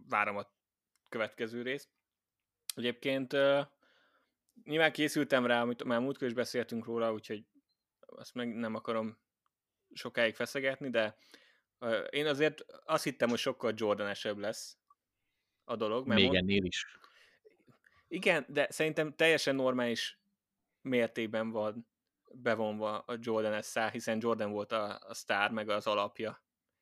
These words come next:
Speaker 1: De
Speaker 2: Na,
Speaker 1: alapvetően
Speaker 2: igen.
Speaker 1: a részek, nyilván mindig visszatér Jordanhez valami, de ez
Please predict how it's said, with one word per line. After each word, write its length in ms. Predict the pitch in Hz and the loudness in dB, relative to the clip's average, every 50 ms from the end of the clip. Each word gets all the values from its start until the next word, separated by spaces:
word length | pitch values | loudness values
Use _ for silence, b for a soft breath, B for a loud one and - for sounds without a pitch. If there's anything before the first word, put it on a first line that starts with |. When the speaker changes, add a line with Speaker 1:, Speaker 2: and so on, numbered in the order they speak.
| _ _ _ _ _ _ _ _ _ _ _ _ _ _ _ _ | _ _ _ _ _ _ _ _ _ _ _ _ _ _ _ _
Speaker 1:
De 160 | - 120 120 | -4 0 4
Speaker 2:
Na, 60 | 113 | 4
Speaker 1:
alapvetően 520 | 117 117 117 135 135 127 123 110 - 120 120 | 6 4 4 4 4 2 4 4 4 2 2
Speaker 2:
igen. 240 | - 85 85 - _ _ | 0 -4 -6 -12 _ _
Speaker 1:
a 120 | - 117 | -2 0
részek, 720 | 117 120 120 120 123 117 - - 120 117 - - - - _ _ | 0 0 0 0 -2 -2 -2 -2 -2 -2 -4 -8 -18 -20 _ _
nyilván 340 | - 131 127 135 131 123 120 | -4 -2 0 2 2 2 2
mindig 260 | 123 123 117 117 113 | 2 0 -2 -2 -2
visszatér 460 | 113 110 - - 113 - - 110 107 107 | -4 -4 -2 -2 -2 2 4 4 4 6
Jordanhez 440 | 113 107 107 107 110 104 104 107 107 | 4 2 2 2 2 2 0 0 0
valami, 480 | 107 104 101 101 104 107 120 135 - _ _ _ _ _ _ _ _ _ _ | 0 -2 0 0 -2 -2 -4 -6 -8 _ _ _ _ _ _ _ _ _ _
de 160 | _ - 123 110 | _ 0 4 4
ez 320 | 117 117 113 - - - | 4 4 2 0 -6 -12